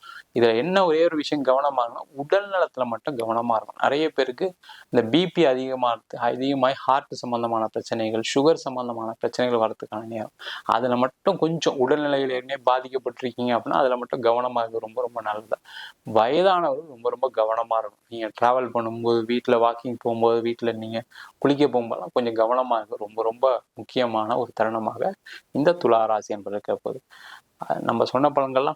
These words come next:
கோச்சார பலன்கள் தான். உங்க ஜாதகத்துல உள்ள கிரகநிலை தந்தா போல, திசா புத்தி தந்தா போல பலன்கள் மாறுபடும். ஜாதகம் பார்க்கணும் விருப்பப்பட்டீங்கன்னா, கீழே இருக்க நம்பருக்கு WhatsApp பண்ணுங்க, ஜாதகம் பண்ணி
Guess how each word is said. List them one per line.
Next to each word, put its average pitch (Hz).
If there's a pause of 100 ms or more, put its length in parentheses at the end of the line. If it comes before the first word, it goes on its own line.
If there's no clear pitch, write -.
(120)
கோச்சார 131
பலன்கள் 117
தான். 156
உங்க 156
ஜாதகத்துல 156
உள்ள 123
கிரகநிலை 127 (120)
தந்தா 113
போல, 165
திசா 135
புத்தி 120
தந்தா 117
போல 135 (100)
பலன்கள் 110
மாறுபடும். 113 (380)
ஜாதகம் 131
பார்க்கணும் 151
விருப்பப்பட்டீங்கன்னா, 127
கீழே 139
இருக்க 120
நம்பருக்கு 113
WhatsApp 113
பண்ணுங்க, 110
ஜாதகம் 117
பண்ணி 110